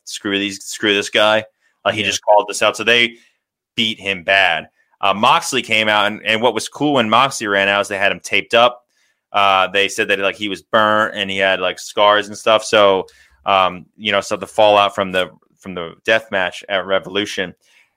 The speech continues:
Speaker 1: And, uh, <laughs> I don't know if you noticed this, but I did,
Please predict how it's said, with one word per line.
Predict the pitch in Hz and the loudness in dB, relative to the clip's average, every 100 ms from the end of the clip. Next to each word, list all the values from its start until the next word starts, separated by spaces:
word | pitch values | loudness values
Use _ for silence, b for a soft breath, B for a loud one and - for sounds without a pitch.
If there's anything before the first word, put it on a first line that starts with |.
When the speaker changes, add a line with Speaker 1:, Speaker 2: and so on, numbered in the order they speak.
| - | -2
Speaker 1:
And, | 104 107 101 | 0 2 2
uh, | 101 95 | 0 0
<laughs> | 165 | 0
I | 139 | 2
don't | 151 | 2
know | 151 131 | 4 2
if | |
you | 120 117 117 107 - | 2 0 0 -2 -4
noticed | 117 127 123 117 | 2 4 2 0
this, | 117 104 - | -2 -2 -2
but | 104 | -2
I | 101 123 143 | 2 2 0
did, | 107 95 92 | 0 -2 -4